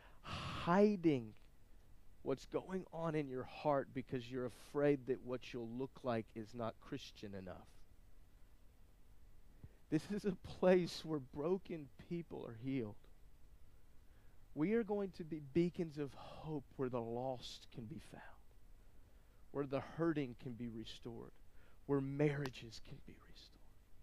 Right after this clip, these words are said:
Where, a, where, where broken hearts of pain of what's happened in somebody's childhood or along the journey of life, where people can be healed and restored. This is a place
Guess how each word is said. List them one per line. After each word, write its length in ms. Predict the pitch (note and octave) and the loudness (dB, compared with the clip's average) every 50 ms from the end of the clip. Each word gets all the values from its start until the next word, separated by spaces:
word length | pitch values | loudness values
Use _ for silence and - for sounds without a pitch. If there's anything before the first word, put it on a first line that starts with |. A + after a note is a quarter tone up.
| - - - - - - - - - - - - - - - - - - - - | -14 -16 -16 -18 -20 -20 -20 -20 -20 -20 -18 -18 -18 -18 -16 -16 -16 -16 -6 -2
Where, 160 | C3+ C3+ C3+ | 0 0 2
a, 40 | C3+ B2+ B2+ - - - - - - - | 0 -2 -6 -12 -16 -18 -16 -16 -6 -2
where, 140 | C#3 C#3+ | -2 -2
where 200 | G#2 - C#3 C3 B2 - - - - | 0 0 -2 -2 -2 -4 -10 -8 -6
broken 480 | - F3 E3+ F3+ - - - D#3 D3 C#3 | -2 0 0 0 0 0 -2 -4 -4 -4
hearts 520 | - - - - D3+ D#3 - - - - - | -8 -6 -2 0 2 2 2 0 -4 -6 -6
of 80 | B2 - - - | -8 -8 -10 -8
pain 360 | - - - E3 E3 D#3+ D3 | -6 -2 0 2 2 2 0
of 80 | A2+ - - | -2 -4 -4
what's 180 | - D3+ - - | -6 -6 -4 0
happened 400 | D3 D3 C#3+ - - D#3 D3 C#3 | 2 2 2 4 2 0 0 0
in 140 | C3 B2+ | -2 -4
somebody's 560 | - - - D3+ C#3+ C#3 C3+ B2+ C3 B2+ - - | -4 -2 -2 0 4 4 4 4 2 0 -4 -8
childhood 760 | - - - C#3+ D3 D3+ D3 D#3 D3+ D#3+ - - C#3+ C3+ B2+ - - - - - | -8 -2 4 6 8 8 8 6 2 -2 -2 -2 -2 -2 -2 -4 -10 -14 -6 2
or 120 | - C#3+ D3 | 6 8 8
along 500 | C#3+ C#3+ C#3+ C#3 C#3+ D#3+ E3+ E3 D#3+ D3+ | 8 8 8 6 6 6 6 6 6 6
the 100 | C#3+ C3+ | 4 4
journey 460 | B2+ B2 C#3 C#3+ D3 D3+ D3 C#3+ C3+ | 4 4 4 4 4 6 6 6 4
of 140 | B2+ - A#2 | 4 2 0
life, 380 | C3 C#3 C3+ C3 C3+ C3+ - - - - - - - - | 2 4 6 6 6 6 4 0 -8 -16 -16 -14 -4 2
where 140 | C#3 C#3 B2 | 2 2 2
people 580 | - - - - F#3 F#3 E3 - D#3+ D3 C3+ - - | 2 0 2 4 6 6 6 4 2 0 0 0 -2
can 140 | - D3+ C#3 | 0 0 0
be 260 | C3 A#2 C3+ B2+ A#2+ A2+ - - - | 0 0 0 0 0 -2 -6 -6 -2
healed 440 | - E3 D#3+ D3+ C3+ B2 A#2 G#2+ F#2+ - - - | 2 4 4 4 4 2 0 -4 -8 -10 -10 -8
and 140 | A#2+ A2+ A2+ | -8 -6 -6
restored. 600 | G#2 A#2 - - - - A#2 A2 G#2+ G2 F#2+ G2+ - - - - - - - - - - - - - - - | -6 -8 -8 -10 -8 -8 -6 -6 -6 -8 -10 -12 -14 -14 -16 -18 -18 -18 -18 -18 -18 -18 -16 -18 -18 -6 -2
This 180 | - C#3+ D3+ C#3+ | 0 0 0 0
is 140 | D3+ C#3 B2+ | -2 -4 -4
a 60 | B2 | -4
place 640 | - - - D3 D3 D3 C3+ A#2 - - - - | -4 -2 4 8 10 10 10 8 6 0 -12 -16